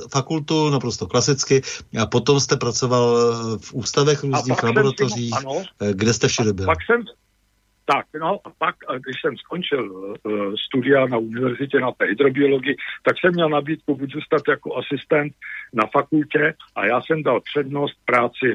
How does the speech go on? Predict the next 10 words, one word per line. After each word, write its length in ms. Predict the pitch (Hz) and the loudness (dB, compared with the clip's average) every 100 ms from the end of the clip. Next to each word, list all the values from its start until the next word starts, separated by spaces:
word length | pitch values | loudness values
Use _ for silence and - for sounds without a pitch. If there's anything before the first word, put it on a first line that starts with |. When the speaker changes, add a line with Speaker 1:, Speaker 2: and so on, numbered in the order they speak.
| - | -2
Speaker 2:
v 40 | |
Akademii 600 | - - 127 127 117 92 | -6 0 2 2 0 -4
věd 260 | 90 117 127 - | 2 2 2 -4
v 20 | |
té 80 | 123 | -4
hydrobiologické 920 | 98 113 117 107 113 110 107 - 113 | -4 -2 -2 2 0 0 -4 -4 -2
laboratoři. 600 | 104 92 95 95 - - - - - - - - | -2 0 0 -2 -4 -14 -16 -18 -18 -18 -8 -2
Tam 180 | 123 | 0
byla 220 | 147 139 - | 4 4 4
parta 520 | 147 143 139 165 | 2 0 0 -2